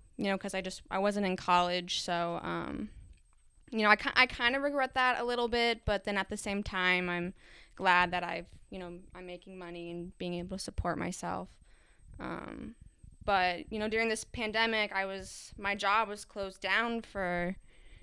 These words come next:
um, <laughs> five months. And so, yeah, that was a really hard time 'cause, you know, I wasn't making any money, and my mom also lost her job 'cause of covid. So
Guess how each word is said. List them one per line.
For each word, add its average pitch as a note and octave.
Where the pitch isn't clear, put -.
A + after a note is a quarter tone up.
um, B3
<laughs> -
five G#3+
months. G#3
And G#3
so, F#3+
yeah, F3
that F3
was F#3
a F#3
really F3+
hard F3+
time F3
'cause, E3+
you F3
know, E3+
I E3+
wasn't F#3+
making G#3
any G#3
money, G#3
and F3+
my A3
mom G#3
also G3+
lost G3
her G3
job F3+
'cause -
of F3+
covid. F3
So E3+